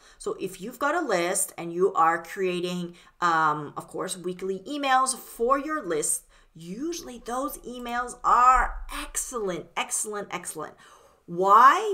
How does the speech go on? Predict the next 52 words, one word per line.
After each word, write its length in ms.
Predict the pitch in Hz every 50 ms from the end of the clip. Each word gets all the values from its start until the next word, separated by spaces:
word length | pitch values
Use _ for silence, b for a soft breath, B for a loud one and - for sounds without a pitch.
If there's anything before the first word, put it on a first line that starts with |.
| 370
Because 460 | - 233 190 - 220 202 190 175 170 -
they're 200 | 190 175 170 160
usually 320 | 165 185 220 262 320 320
fairly 460 | 294 - - 226 233 254 269 277 262
long, 640 | 233 190 175 175 170 175 185 208 240 285 339 370 359 B B B B B B B B _ _ - -
and 460 | 180 180 175 175 175 175 170 170 170
you 60 | 175
can 240 | 175 196 185 170 170
splice 500 | - - - - - 214 208 240 233 -
them 140 | 277 240 202
up 160 | 220 220 -
into 320 | 185 196 202 190 - 180
two 260 | 170 - - 208 220 - -
or 100 | 190 180
three 300 | - - - 180 196 -
or 160 | - 165 156
four 520 | - - - - - 226 214 220 220 220
posts 400 | 220 - 190 165 202 277 - -
because 320 | - - 185 180 180 160 156
they're 260 | 165 156 151 143 139
fairly 440 | - - - 190 170 165 165 160 147
long. 380 | 151 151 151 160 233 330 370 359 B B B B B B B B B
Uh, 320 | - 175 175 170 165 165 160
the 160 | 170 180 175 -
other 240 | 233 285 330 339 285
reason 260 | 226 214 196 220 208
is 240 | 202 190 190 190 - B B B B B B
those 240 | 214 262 285 - -
emails, 580 | - 277 302 294 285 269 254 254 254 254 254 - - -
you 320 | - 214 269 330 349 359
are 400 | - - 269 294 302 302 294 277
writing 580 | 220 226 254 311 359 359 349 330 311 311 311 294
to 180 | 285 - 302 285
your 200 | 277 277 285 269
very 280 | 226 254 285 302 311
warm 380 | 294 233 226 240 269 294 302 302
audience. 800 | 285 - - - 277 302 339 330 285 220 196 180 170 175 -
So 140 | - - 254
you 360 | 247 240 233 240 285 320 339
have 200 | 269 247 277 269
a 40 | 262
lot 220 | 233 233 262 277 269
of 100 | 226 185
your 100 | 190 180
personality, 800 | - - - 180 - - 180 160 165 180 220 240 262 254 254 247
you're 280 | 247 247 240 226 202 170
giving 320 | 165 185 185 185 202 190
a 80 | 165 156
lot 180 | 175 175 170
of 80 | 165 156
amazing 500 | 160 156 156 160 165 156 156 160 156 143
value, 760 | 139 - 226 233 240 240 240 240 233 233 233 233 233 240 233